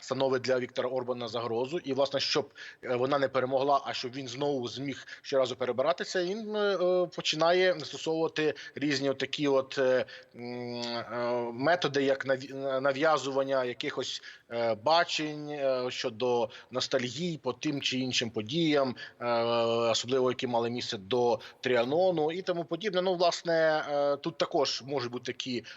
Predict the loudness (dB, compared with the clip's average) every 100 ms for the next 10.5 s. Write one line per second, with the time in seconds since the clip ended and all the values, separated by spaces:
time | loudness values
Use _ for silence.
0 | -6 -4 0 2 2 2 2 2 2 2
1 | 2 0 -6 -6 -6 -4 -2 -2 0 -2
2 | -2 -2 -2 -2 -2 -4 -8 -14 -14 -4
3 | 0 4 4 4 4 2 0 -4 -4 -2
4 | 2 0 -2 -12 -8 -8 -6 -2 2 2
5 | 2 0 0 -2 -2 -4 0 0 2 2
6 | -2 -4 -16 -4 2 4 2 2 0 4
7 | 4 4 2 2 2 -2 -6 -2 0 0
8 | -2 -2 -2 -2 -4 -2 0 0 0 -2
9 | -2 -2 -2 -2 -2 -2 -2 -2 -2 0
10 | 0 0 2 2